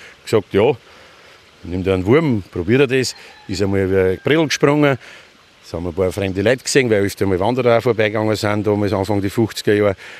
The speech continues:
Und dann ist es wieder so gewesen, dass er einen Reifen genommen hat, dann hat er es durch einen Reifen springen lassen.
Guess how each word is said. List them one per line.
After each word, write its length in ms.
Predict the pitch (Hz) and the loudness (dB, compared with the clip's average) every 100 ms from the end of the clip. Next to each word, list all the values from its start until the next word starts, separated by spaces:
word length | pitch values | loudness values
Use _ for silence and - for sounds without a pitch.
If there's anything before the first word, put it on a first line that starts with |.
| - | -16
Und 160 | - - | -10 -2
dann 120 | 117 | 0
ist 120 | 135 - | 0 0
es 60 | |
wieder 160 | 131 117 | 2 4
so 120 | 120 | 2
gewesen, 240 | 98 131 | 2 0
dass 200 | 127 110 | 2 2
er 240 | 113 104 101 | 2 2 2
einen 100 | 101 | 2
Reifen 320 | 123 - 147 | 0 0 -2
genommen 240 | 160 160 | 0 2
hat, 100 | 151 | 2
dann 100 | 123 | 2
hat 80 | 110 | 2
er 40 | 104 | 0
es 80 | |
durch 140 | - 104 | 0 0
einen 80 | 98 | 2
Reifen 280 | 110 135 | 0 -2
springen 400 | 127 - 131 123 | -6 -2 0 2
lassen. 360 | 117 113 - 113 | 2 0 -2 -8